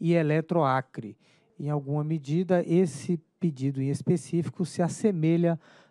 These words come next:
ao pedido que foi avaliado, eh, anteriormente, envolvendo a Enel Ceará, e que também foi indeferido. Bem, especificamente é solicitado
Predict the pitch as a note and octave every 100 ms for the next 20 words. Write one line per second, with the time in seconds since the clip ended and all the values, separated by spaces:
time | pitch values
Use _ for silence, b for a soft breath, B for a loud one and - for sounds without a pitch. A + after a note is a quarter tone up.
0 | _ C#3+ D#3 D3 E3 C#3+ C3+ D3+ D#3 D#3+
1 | B2+ - D3 D3 C3+ D3 C#3 C3+ C3+ C3
2 | C3 A#2+ G#2+ b b b b _ C3 B2+
3 | C3 C3 C3+ C#3+ C3 C#3+ E3 F3 D#3+ C#3+
4 | B2+ C3+ C#3 B2+ C3 C3+ - E3+ E3+ F#3
5 | F#3+ F#3+ G#3+ - G3+ D#3 E3 F3+ F#3 b
6 | b _ - D#3 E3 E3 E3 - F3+ C3+
7 | C3 G#2+ G2+ - _ _ _ _ _ _
8 | _ _ _ b b b b b b b
9 | b _ D#3+ E3+ D3 C3+ - - _ -
10 | C3+ G#3+ F3 A3+ - G#3 F3 E3 E3 -
11 | E3+ D3+ D#3+ - D3+ C#3 A#2+